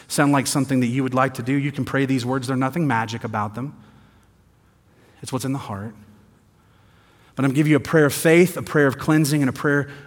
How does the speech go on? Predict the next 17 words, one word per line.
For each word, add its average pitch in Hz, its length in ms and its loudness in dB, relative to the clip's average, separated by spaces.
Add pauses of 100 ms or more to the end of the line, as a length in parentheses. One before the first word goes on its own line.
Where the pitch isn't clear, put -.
of 117 100 -6
obedience. 107 680 -4
And 127 120 -4
then 135 80 0
I - 20 0
want 143 220 -2
you 135 60 -4
to 120 80 -6
respond 104 640 -6 (120)
after 113 240 -8
we're 107 140 -8
done. 98 320 -10 (2250)
Here's 135 220 0
the - 80 -10
prayer 123 260 0
of 104 80 -2
faith. 110 460 -8